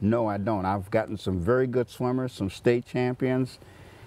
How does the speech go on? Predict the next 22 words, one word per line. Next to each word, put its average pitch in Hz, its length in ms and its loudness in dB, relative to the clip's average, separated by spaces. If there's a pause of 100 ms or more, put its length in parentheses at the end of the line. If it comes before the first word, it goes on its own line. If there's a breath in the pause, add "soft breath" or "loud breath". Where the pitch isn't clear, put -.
(180 loud breath)
and 104 340 2
it 110 160 2
doesn't 131 340 2
bother 120 360 -2
me 98 200 -4
anymore. 87 400 -6
And 95 120 0
I'm 120 120 0
very 127 360 2
ha-, 110 100 0
that's 139 280 0
the 120 120 -4
one 117 220 0
thing 113 240 -2
I'm 104 100 -2
passionate 117 560 0
about, 101 380 0
that 98 120 0
it 107 120 0
can 147 340 0
be 120 160 0
done. 147 340 -4